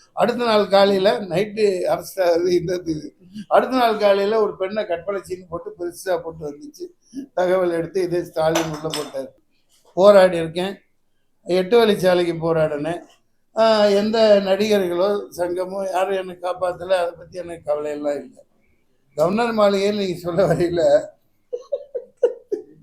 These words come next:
கவர்னர் நினைச்சா எடுத்து ஒரே சிரிப்பா தான் வருது. அவர் எதுக்கு வேக வேகமா போறாரு, எதுக்கு வேகமா இந்த பக்கம் போறாரு? இந்த ரஜினி சார் ஏர்போர்ட்டுக்கு போயில வேகமா போவாரு, ஃப்ளைட்டை தூக்க போற மாதிரி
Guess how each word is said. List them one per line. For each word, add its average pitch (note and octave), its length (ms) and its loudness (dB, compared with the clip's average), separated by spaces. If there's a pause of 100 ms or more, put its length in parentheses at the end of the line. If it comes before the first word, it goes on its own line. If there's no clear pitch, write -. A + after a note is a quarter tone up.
(520)
கவர்னர் B3 520 2
நினைச்சா G#3+ 420 -2
எடுத்து - 400 -6 (2000)
ஒரே A#3+ 280 2
சிரிப்பா C4 400 4
தான் A#3+ 240 4
வருது. E3 280 2 (540)
அவர் F3+ 160 0
எதுக்கு D4+ 320 4
வேக C4 180 8
வேகமா B3 340 4
போறாரு, G#3 460 2 (100)
எதுக்கு C#4 360 0
வேகமா A#3+ 340 8
இந்த A3 160 -4
பக்கம் A3 280 -4
போறாரு? F#3+ 380 0 (580)
இந்த G3 80 0
ரஜினி B3+ 320 2
சார் A3 220 2
ஏர்போர்ட்டுக்கு A3+ 500 -2
போயில A3 200 0
வேகமா B3+ 460 2
போவாரு, G3 340 2
ஃப்ளைட்டை A3 340 -2
தூக்க G#3 240 -2
போற F#3 200 -4
மாதிரி F#3 260 -2